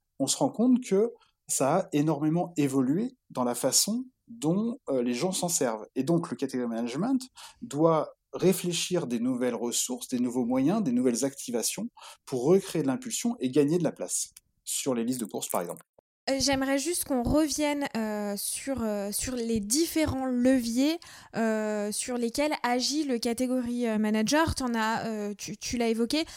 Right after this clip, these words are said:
Speaker 2: mais j'aimerais qu'on s'attarde un petit peu plus, si tu pouvais me les, les citer, et puis peut-être me dire comment le category manager peut agir sur ces différents leviers.
Speaker 1: Oui, bien sûr. Le, le, le, le premier, euh, simplement, c'est l'assortiment. Donc, l'assortiment, c'est déterminé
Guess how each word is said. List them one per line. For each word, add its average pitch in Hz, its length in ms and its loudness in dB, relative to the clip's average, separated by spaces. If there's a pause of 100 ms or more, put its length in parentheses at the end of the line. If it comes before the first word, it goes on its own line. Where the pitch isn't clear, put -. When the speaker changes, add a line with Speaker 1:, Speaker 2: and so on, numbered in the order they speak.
(140)
Speaker 2:
mais 262 80 2
j'aimerais 277 260 2
qu'on 294 140 -4
s'attarde 277 380 0
un 262 120 2
petit 302 220 -2
peu 285 140 2
plus, 311 220 -2
si - 120 -2
tu - 160 -8
pouvais 262 280 -2
me 285 80 -2
les, 247 400 -4 (280)
les 247 140 4
citer, 311 640 2
et 254 40 0
puis 254 220 -6
peut-être 277 340 0
me 262 160 0
dire 269 260 0
comment 277 360 0
le 285 160 2
category 233 440 -4
manager 226 440 -4
peut 247 200 -2
agir 226 320 -2
sur - 180 -10
ces 233 120 -8
différents 208 360 -12
leviers. 208 300 -12 (920)
Speaker 1:
Oui, 147 140 2
bien 113 140 -2
sûr. 135 400 -2
Le, 117 240 -4
le, 110 160 -4
le, 127 200 -4
le 135 220 0
premier, 151 640 0
euh, 110 400 -2
simplement, 135 640 0
c'est 123 200 -2
l'assortiment. 120 800 -4 (340)
Donc, 117 200 -10
l'assortiment, 135 800 -2
c'est 117 240 -4
déterminé 120 760 -6